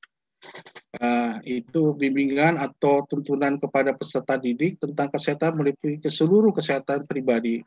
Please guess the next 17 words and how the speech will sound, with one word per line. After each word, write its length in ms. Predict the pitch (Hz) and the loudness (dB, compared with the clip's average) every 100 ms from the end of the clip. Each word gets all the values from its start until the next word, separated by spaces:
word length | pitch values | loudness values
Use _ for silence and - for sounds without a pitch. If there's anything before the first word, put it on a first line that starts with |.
| _ | _
fisik, 400 | 123 - 143 143 | -6 -4 -6 -4
mental, 560 | 135 135 135 139 139 | -6 -4 0 0 0
dan 160 | 135 127 | 0 -2
sosial, 640 | - 127 - 139 123 117 123 _ _ _ _ _ _ | -4 -6 -2 0 0 -2 -6 _ _ _ _ _ _
agar 400 | - 127 131 139 | -6 -4 2 0
pri-, 240 | 139 147 127 | 0 -4 -4
kepribadian 720 | - 139 147 135 131 127 139 156 | -4 0 0 2 2 2 2 2
dapat 320 | 135 - 127 | 0 -2 -4
tumbuh 400 | 147 139 156 175 | -4 -2 -2 0
berkembang 560 | 139 139 135 135 139 | -2 -2 -2 0 0
dengan 320 | 143 131 127 123 | -2 -2 0 2
baik 240 | 139 156 | 2 0
melalui 400 | 139 123 123 131 | 0 0 0 -2
kegiatan 480 | 123 117 120 123 131 131 | -2 -2 -2 -2 -6 -2
kurikuler 480 | 120 120 120 120 147 | -2 0 -2 0 0
dan 160 | 139 120 | 0 -2
ekstrakurikuler. 1040 | 117 - - 113 - 110 - 117 113 110 | -6 -12 -10 -8 -8 -8 -6 -6 -6 -6